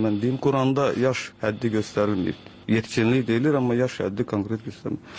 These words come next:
Bu çox təbiidir. Quran bütün bəşəriyyətə ünvanlanmış bir kitabdır. Bütün dövrləri və zamanları ehtiva edən bir kitabdır. Eyni zamanda bütün coğrafiyaları ehtiva edən bir kitabdır.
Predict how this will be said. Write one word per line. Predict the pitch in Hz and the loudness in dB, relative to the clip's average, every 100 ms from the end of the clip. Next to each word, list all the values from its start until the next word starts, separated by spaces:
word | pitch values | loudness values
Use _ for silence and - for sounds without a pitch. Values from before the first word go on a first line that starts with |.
| - - | -8 -2
Bu | 196 | 2
çox | 190 175 | 4 2
təbiidir. | 165 143 147 127 117 | 2 2 2 2 2
Quran | 120 139 139 117 - | 2 2 2 0 -4
bütün | - 147 135 | -4 0 2
bəşəriyyətə | 127 131 117 113 117 120 | 2 2 2 2 2 2
ünvanlanmış | 113 110 110 110 113 113 - 117 | 2 2 2 2 2 0 -2 -2
bir | |
kitabdır. | 104 - - 113 113 123 135 - - - | -2 -6 -2 -2 0 0 0 -2 -12 -4
Bütün | 131 175 139 | 0 2 2
dövrləri | 131 123 120 120 131 | 2 2 2 2 2
və | 127 | 2
zamanları | 113 113 113 110 110 113 | 2 2 2 2 2 2
ehtiva | - 117 - 110 117 | 2 0 0 0 2
edən | 113 107 104 | 2 2 2
bir | 107 | 0
kitabdır. | 107 - 127 131 135 - - - 123 | -2 -2 0 0 -2 -8 -14 -4 0
Eyni | 131 127 | 2 4
zamanda | 127 127 127 | 4 2 0
bütün | 120 151 135 | 2 2 2
coğrafiyaları | 131 127 135 127 110 104 101 98 | 2 2 2 0 2 2 2 2
ehtiva | 98 - 104 101 | 0 -2 0 2
edən | 95 104 | 2 2
bir | 98 | 2
kitabdır. | - - 92 | 0 -2 -2